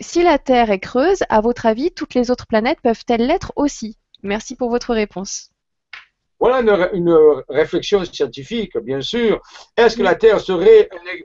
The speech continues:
Speaker 2: euh, une exception ? Mais non, bien sûr. Euh, comme la vie dans l'univers, hein, bien sûr, euh, j'y crois que la, la, la vie dans l'univers. Alors, prenons un exemple. Notre galaxie s'appelle la Voie lactée.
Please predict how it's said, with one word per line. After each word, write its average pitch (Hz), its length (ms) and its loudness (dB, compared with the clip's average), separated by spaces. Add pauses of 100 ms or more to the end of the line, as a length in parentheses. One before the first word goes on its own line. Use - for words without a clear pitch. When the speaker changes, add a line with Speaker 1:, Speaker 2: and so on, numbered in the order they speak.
Speaker 2:
euh, 165 360 4 (320)
une 143 120 -6
exception ? 147 680 -4 (200)
Mais 208 140 -4
non, 277 280 2
bien 185 200 -6
sûr. 262 460 -6 (400)
Euh, 151 200 2
comme 226 200 0
la 214 80 6
vie 202 100 -2
dans 170 140 0
l'univers, 202 520 0
hein, 185 200 -4
bien 165 100 -4
sûr, 214 320 -2
euh, 160 400 2
j'y 196 200 0
crois 220 200 2
que 208 120 -6
la, 156 220 4
la, 156 220 4
la 156 220 2
vie 220 360 -8
dans 165 120 -2
l'univers. 185 480 -6 (720)
Alors, - 260 0 (240)
prenons 180 300 -2
un 233 140 0
exemple. 131 440 -4
Notre 170 240 -6
galaxie 165 440 -4
s'appelle 165 280 -2
la 139 60 -2
Voie 127 120 -4
lactée. 226 460 -2